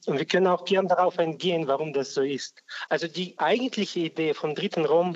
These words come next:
wurde tatsächlich circa vierzig, fünfzig Jahren später entworfen.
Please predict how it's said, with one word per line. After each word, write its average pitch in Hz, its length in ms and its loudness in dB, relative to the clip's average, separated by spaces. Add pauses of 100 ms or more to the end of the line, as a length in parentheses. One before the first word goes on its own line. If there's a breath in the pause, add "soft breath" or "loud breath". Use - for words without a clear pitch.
wurde 160 260 0
tatsächlich 160 600 -4
circa - 580 0
vierzig, - 400 -2
fünfzig 156 300 0
Jahren 143 240 2
später - 400 -2
entworfen. 110 560 -2